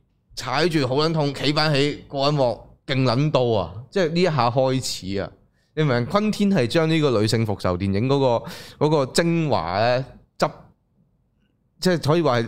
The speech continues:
舐晒，舐晒佢所有汁咧，所做出嚟嘅一個開頭咯。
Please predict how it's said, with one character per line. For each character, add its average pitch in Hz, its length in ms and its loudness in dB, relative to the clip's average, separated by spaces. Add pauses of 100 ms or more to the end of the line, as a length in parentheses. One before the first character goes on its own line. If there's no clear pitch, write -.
(160)
舐 131 380 0
晒， 156 140 2 (240)
舐 117 180 2
晒 160 140 2
佢 131 140 2
所 110 200 2
有 127 120 2
汁 127 200 0
咧， 131 200 0 (540)
所 139 240 0
做 127 180 0
出 143 100 2
嚟 135 120 2
嘅 113 240 2
一 123 120 0
個 120 100 0
開 120 280 2
頭 95 160 -2
咯。 92 340 -4